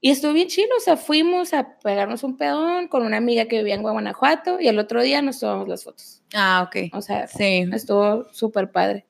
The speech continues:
Speaker 1: Pero a lo que, ah, bueno, el caso es que ya que nos estábamos casando,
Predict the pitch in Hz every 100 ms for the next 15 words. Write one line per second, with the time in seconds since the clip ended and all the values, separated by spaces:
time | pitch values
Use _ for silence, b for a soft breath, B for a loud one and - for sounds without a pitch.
0 | B B B B B _ - 247 254 262
1 | 269 269 269 269 269 269 262 _ _ _
2 | _ _ _ _ _ - 220 220 220 208
3 | 208 - 262 277 254 220 190 - - 233
4 | 247 262 269 311 294 254 240 285 285 269
5 | 240 233 254 262 226 240 254 254 262 262